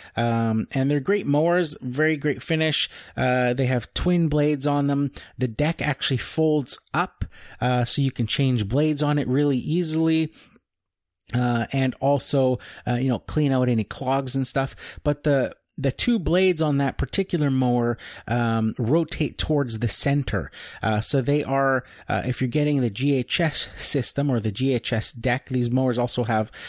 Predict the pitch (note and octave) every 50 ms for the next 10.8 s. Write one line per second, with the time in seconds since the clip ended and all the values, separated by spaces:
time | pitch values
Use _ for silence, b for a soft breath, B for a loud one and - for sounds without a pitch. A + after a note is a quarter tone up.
0 | B B B - G#2 G#2+ - - C#3+ C3 - B2+ - - C3+ C3 A#2 B2 A2+ A#2
1 | G#2 G#2+ B2 - - - - - - A2+ A#2 A#2+ - - A#2 - - C#3+ - -
2 | A#2+ A2 A#2+ A#2+ A#2+ - - A#2+ A#2+ A#2 - A#2 A2 - B2 F#2 G#2+ C3 - -
3 | A#2+ A2+ - - A#2+ A#2+ - - A#2 G2 F#2 A#2+ A#2+ A#2 - _ - - - B
4 | B B B B B B - A2 A2 G#2+ G#2+ G#2 G#2 G#2 - - B2 B2+ C3+ C#3+
5 | D3+ - C3+ B2 A#2 A2+ G#2 - C3+ - - A2+ - - - A#2 G#2+ B2+ C#3+ D3
6 | C3+ B2+ D3+ C#3+ C#3 - - D3+ D3 D3 D3 D3 - - D3 B2+ - D3 C#3+ C#3+
7 | C#3+ D3 C#3+ C#3+ C#3 - - D3+ D3+ D#3 B B B B B B B _ _ _
8 | _ _ _ _ _ _ _ _ _ - - B2 B2+ B2+ B2+ A2+ B2+ B2 - C#3
9 | C3+ F3 G3 G#3 F#3+ E3+ F3+ F3 D#3+ D3+ D3 B2+ B2 C3+ B2 A2 C3+ C#3+ D3 C#3+
10 | C3+ - - C3+ B2 - - B2 E2 - - - - C#3 B2+